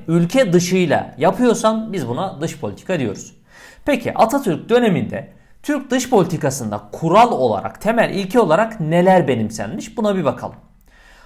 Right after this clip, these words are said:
İsim olarak göreceğiz. Sonra da Atatürk'ün sözleriyle birlikte teker teker yorumlayacağız.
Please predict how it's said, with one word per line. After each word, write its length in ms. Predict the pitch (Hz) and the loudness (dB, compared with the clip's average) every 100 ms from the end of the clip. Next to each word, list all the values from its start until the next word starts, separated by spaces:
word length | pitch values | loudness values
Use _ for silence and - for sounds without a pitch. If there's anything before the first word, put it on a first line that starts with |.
| _ _ | _ _
İsim 260 | 208 220 311 | -6 -2 2
olarak 380 | 247 190 175 175 | 4 4 2 2
göreceğiz. 420 | 151 135 226 240 | 2 2 -2 0
Sonra 300 | 247 208 160 | 0 0 2
da 200 | 196 - | 2 0
Atatürk'ün 460 | 214 220 196 220 | -2 -4 -4 -2
sözleriyle 680 | 196 202 190 170 208 175 127 | 0 4 4 4 0 -2 -4
birlikte 340 | 160 - 175 | -4 -6 -6
teker 320 | 175 214 - - | -6 -4 -2 -2
teker 240 | 123 220 | -2 -2
yorumlayacağız. 720 | 214 170 156 131 107 - - | 2 2 2 -2 -4 -8 -16